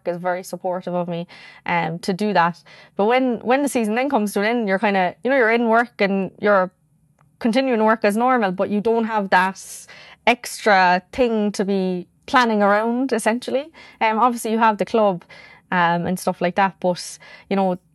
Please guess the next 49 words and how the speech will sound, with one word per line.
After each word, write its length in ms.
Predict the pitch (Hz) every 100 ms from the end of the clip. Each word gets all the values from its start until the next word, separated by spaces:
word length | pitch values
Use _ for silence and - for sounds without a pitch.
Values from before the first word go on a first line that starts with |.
| _
that 220 | 196 196 -
constant 600 | - 226 220 - 196 185
feeling 400 | - 240 226 180
in 80 | 175
your 140 | 170
head 260 | 180 208 180
that 120 | 165
you're 140 | 180
preparing 600 | 175 - - 208 202 190
for 120 | 185 180
something, 540 | 196 196 - 233 294 - - -
uh, 220 | - 180 185
probably 500 | 220 202 196 180 - 185
goes 360 | 208 214 214
for 140 | - 196
a 60 |
couple 260 | 196 202 202
of 60 | 196
months 220 | 202 202
of 60 |
the 60 | 190
year. 240 | 208 220
And, 160 | 208 196
and 140 | -
that, 120 | 247 277
I 220 | 247 247
actually 280 | 269 - 202
do 120 | 226
find 240 | 208 185
that 100 | 180
very 160 | - 185
challenging. 500 | 196 180 180 175 180 - - - - -
Um, 640 | 185 175 175 170 175 175 175 _ _
and 100 | 202
it, 180 | 196 - _ -
I 80 | 208
miss 260 | 202 -
it 160 | 185 -
terrible 480 | 202 196 190 196 202
when, 320 | 185 175 170 -
you 80 | 185
know, 240 | 175 170 _ _
when 120 | 185
we're 100 | 175
not 180 | 175 175
training 280 | 202 185 175
with 100 | 175
Cork, 400 | 190 180 180 -
and, 240 | 170 175